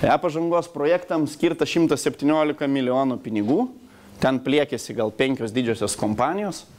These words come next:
Tai galim pasakyti, reiškia, per du metus jos kiekviena susivalgys po maždaug dvidešimt milijonų.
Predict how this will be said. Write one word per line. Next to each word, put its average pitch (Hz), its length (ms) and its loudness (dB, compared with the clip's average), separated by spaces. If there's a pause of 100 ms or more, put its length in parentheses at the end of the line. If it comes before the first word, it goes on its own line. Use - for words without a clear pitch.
(480)
Tai - 120 0 (200)
galim 127 360 0
pasakyti, 117 280 0
reiškia, 107 280 -2
per 117 200 0
du 131 120 0
metus 135 380 0 (300)
jos 123 240 2
kiekviena 131 600 -2
susivalgys 123 760 -2
po 120 160 2
maždaug 117 360 0
dvidešimt 127 400 2
milijonų. 107 360 0